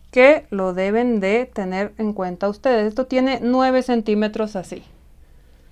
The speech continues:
¿Va? Ahí para mí está súper bien. Ahora, me voy a desplazar entre los puntos hasta aquí, para de aquí, bueno, hasta aquí más bien.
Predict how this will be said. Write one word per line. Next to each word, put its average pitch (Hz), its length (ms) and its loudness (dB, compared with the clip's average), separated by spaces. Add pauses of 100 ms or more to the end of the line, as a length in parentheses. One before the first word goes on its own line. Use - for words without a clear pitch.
(280)
¿Va? 226 200 4 (1800)
Ahí 202 300 -2
para 233 200 0
mí 196 160 -4
está 262 400 -2
súper 208 460 -2
bien. 120 180 -10 (560)
Ahora, 202 480 6
me 226 180 4
voy 247 260 8
a 311 100 8
desplazar 302 760 4
entre 247 380 0
los 240 220 2
puntos 294 680 2
hasta 214 500 6
aquí, 294 320 2 (880)
para 233 400 12
de 233 160 10
aquí, 285 460 6 (1120)
bueno, 214 260 2
hasta 208 240 4
aquí 240 260 4
más 202 180 2
bien. 170 240 -6